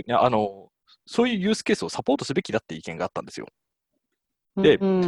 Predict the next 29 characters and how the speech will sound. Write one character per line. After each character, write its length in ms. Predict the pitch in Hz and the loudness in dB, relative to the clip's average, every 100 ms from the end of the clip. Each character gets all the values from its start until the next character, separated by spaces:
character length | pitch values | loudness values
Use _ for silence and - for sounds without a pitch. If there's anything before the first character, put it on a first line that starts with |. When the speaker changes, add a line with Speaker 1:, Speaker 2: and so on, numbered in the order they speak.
| 165 156 | 0 4
Speaker 2:
ん。 40 | |
Speaker 1:
あ 260 | 139 131 131 | 6 6 4
の、 340 | 127 127 127 127 | 0 -6 -12 -4
だ 100 | - | 4
か 60 | 170 | 6
ら、 100 | 117 92 _ _ _ _ _ _ _ _ - | 6 2 _ _ _ _ _ _ _ _ -2
え 380 | 117 110 104 101 | 2 4 4 2
ー 0 | |
と、 420 | 101 95 95 98 - | 0 -2 -2 -4 0
そ 120 | - | 2
れ 80 | 269 | 4
が 120 | 277 | 2
ア 100 | - | 2
ン 80 | 233 | 0
チ 100 | - | 0
パ 140 | - | -2
タ 120 | 269 330 | 4 4
ー 80 | |
ン 40 | 226 | 4
だ 120 | 135 | 2
と 100 | 92 | -2
し 80 | - | -4
て 80 | 113 | 2
も、 220 | 147 - | 2 2
そ 140 | - | 2
れ 40 | 190 | 0
を 80 | |
や 80 | |
っ 40 | 233 | 2